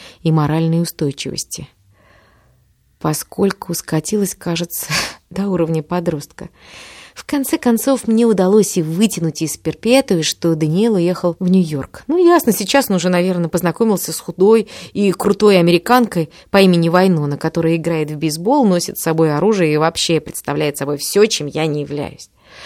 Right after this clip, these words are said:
В довершении всего, вечером я должна идти на семейный ужин самодовольных женатиков – к Магде и Джереми.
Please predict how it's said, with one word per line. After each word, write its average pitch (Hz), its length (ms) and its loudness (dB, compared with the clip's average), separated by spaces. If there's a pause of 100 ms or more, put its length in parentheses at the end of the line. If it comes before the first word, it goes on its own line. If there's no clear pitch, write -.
(720)
В - 60 -2
довершении 294 540 4
всего, 226 520 4
вечером 226 400 4
я 190 100 2
должна 180 480 0
идти 185 400 -4
на 165 100 0
семейный 170 580 0
ужин 165 540 0
самодовольных 175 720 4
женатиков – 175 840 0 (200)
к - 80 -10
Магде 180 420 2
и - 160 -2
Джереми. 151 520 -4